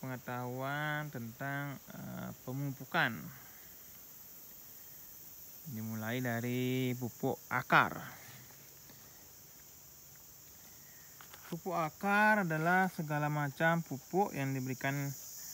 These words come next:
ke tanaman melalui akar. Tujuannya untuk mengisi tanah dengan unsur hara yang dibutuhkan tanaman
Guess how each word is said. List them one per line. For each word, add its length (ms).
ke 160
tanaman 800
melalui 560
akar. 560
Tujuannya 720
untuk 400
mengisi 560
tanah 400
dengan 480
unsur 320
hara 320
yang 320
dibutuhkan 560
tanaman 560